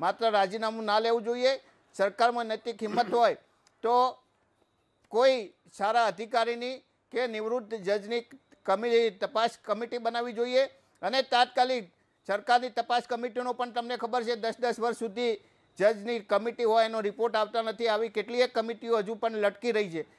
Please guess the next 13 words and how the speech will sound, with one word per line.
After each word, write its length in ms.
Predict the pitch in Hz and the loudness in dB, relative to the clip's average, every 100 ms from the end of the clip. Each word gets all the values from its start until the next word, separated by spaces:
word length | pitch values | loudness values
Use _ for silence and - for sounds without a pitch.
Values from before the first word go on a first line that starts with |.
| _ - | _ 4
પણ 180 | 226 269 | 4 4
સરકારે 460 | 254 233 247 247 | 0 0 0 -2
તાત્કાલિક 580 | - 226 233 240 240 226 | -2 -4 -2 -2 -2 -6
સમય 260 | - 208 247 | -10 -6 -6
મર્યાદાની 540 | 233 233 233 226 226 | -2 -2 -2 -4 -4
અંદર, 340 | 214 214 220 233 _ _ _ - | -8 0 0 0 _ _ _ -2
બે 160 | 214 | 0
મહિનાની 480 | 247 240 233 233 233 | 2 -2 -2 -4 -4
અંદર 280 | 226 226 247 | -4 0 0
કે 200 | 247 254 247 285 190 - | 0 -4 -6 -18 -20 0
એક 200 | 254 277 | 2 2
મહિનાની 400 | 247 240 240 233 | 0 -2 -2 -4
અંદર 320 | 226 214 180 | -4 -2 -2